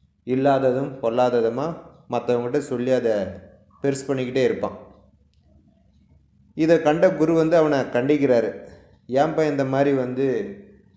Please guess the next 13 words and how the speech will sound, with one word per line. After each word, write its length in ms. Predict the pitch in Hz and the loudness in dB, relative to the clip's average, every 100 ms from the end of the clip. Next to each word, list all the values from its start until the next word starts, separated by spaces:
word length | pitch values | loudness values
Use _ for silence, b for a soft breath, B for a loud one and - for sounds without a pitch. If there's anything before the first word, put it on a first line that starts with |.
| _ _ | _ _
சின்ன 220 | - 143 143 | -6 -4 -4
சின்ன 260 | 143 139 | -2 -2
தவறுகளெல்லாம் 500 | 131 123 127 123 127 | 0 0 0 -2 -2
நீ 80 | 131 | -4
பெருசா 420 | 123 120 117 131 | -4 -6 -4 -4
மத்தவங்ககிட்ட 480 | 123 117 117 113 113 | -4 -4 -4 -4 -4
போய் 200 | 123 120 | -6 -6
சொல்லிக்கிட்டு 220 | 117 123 | -6 -6
இருக்கிற?" 360 | 120 110 113 110 | -6 -4 -2 -2
அப்படின்னு 160 | 104 | -6
சொல்லிட்டு 560 | 110 107 101 101 156 117 | -10 -8 -8 -4 -2 0
அவனை 220 | 104 107 | -2 -4
கண்டிக்கிறாரு. 800 | 101 107 131 127 113 101 113 | -6 -4 -2 0 0 0 -2